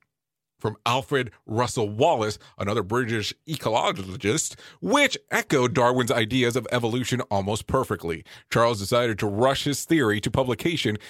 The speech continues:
as to not have his research scooped by the rival. So, something to think about. Didn't know that that occurred on today, just so you are aware. Also, the aids, aids is recognized by medical professionals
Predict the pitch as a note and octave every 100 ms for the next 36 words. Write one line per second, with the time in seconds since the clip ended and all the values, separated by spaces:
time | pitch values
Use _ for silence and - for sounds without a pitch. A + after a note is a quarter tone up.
0 | - - G3+ G#3+ - G#3 G3 D3+ C3 F3+
1 | G#3 G3+ - F3 D3 D3 E3 B2 A#2+ A#2+
2 | B2+ B2 - - _ - - - B3+ G#3+
3 | - - - _ _ _ _ _ F#2 F2
4 | F#2 G#2+ G2+ F2 G#2 G2 _ _ - -
5 | - A2 A#2 - - - - - G2+ F2
6 | F#2+ G2+ G2 - - - G1+ - G1+ -
7 | - - - - - _ - F#2 F#2 -
8 | D#2+ D2 F2 F#2+ - - F2+ D#2 - -
9 | A#2+ B2+ A2+ B2+ D3 D3+ B2+ - D#3 A3
10 | F#3 E3 E3+ F3+ E3 E3 E3+ E3 C#3 D3
11 | C3+ E3 F3 D#3 D3+ F#3 E3+ D#3